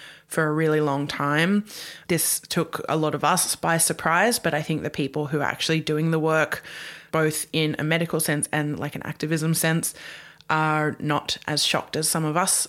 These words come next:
are about this. Um, and so people have been ready. And that's something that has made me feel a little less worried and helpless, is that the people who can do the work to make sure that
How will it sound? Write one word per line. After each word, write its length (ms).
are 260
about 260
this. 340
Um, 400
and 160
so 140
people 260
have 160
been 160
ready. 260
And 120
that's 160
something 240
that 140
has 300
made 140
me 120
feel 220
a 20
little 320
less 460
worried 380
and 100
helpless, 500
is 380
that 280
the 80
people 400
who 400
can 480
do 120
the 100
work 220
to 100
make 140
sure 200
that 340